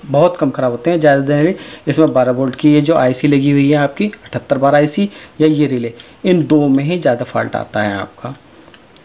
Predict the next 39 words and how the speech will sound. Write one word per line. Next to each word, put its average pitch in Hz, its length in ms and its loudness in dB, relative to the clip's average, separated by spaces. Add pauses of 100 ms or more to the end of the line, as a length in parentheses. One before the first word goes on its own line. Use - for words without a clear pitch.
ठीक 196 140 0
है। 160 320 0
MOSFET 131 400 -2
बहुत 151 440 -4
कम 131 140 -2
ख़राब 117 260 -8
होते 113 200 -8
हैं। 131 60 0
MOSFET 139 300 -2
आपके 156 240 0
तभी 131 240 0
ख़राब 139 280 0
होंगे 180 200 0
जब 131 240 0
आपके 127 300 0
क्या 139 140 -4
होंगे, 175 280 2 (360)
जब 135 160 2
आप 139 160 2
इसे - 220 -4 (240)
बारह 123 240 0
वोल्ट 127 260 -4
की 135 80 2
जगह 143 360 0
एसी 156 320 2
में 156 100 4
लगा 113 240 -6
देंगे, 110 200 -10
यानी 139 180 -2
दो 135 120 -2
सौ 131 120 -4
बीस 151 160 2
वोल्ट 143 280 -2
एसी 127 200 -2
दे 120 120 -4
दें, 156 140 0
तभी 120 220 -4
ख़राब 110 360 -10
होंगे। 110 260 -6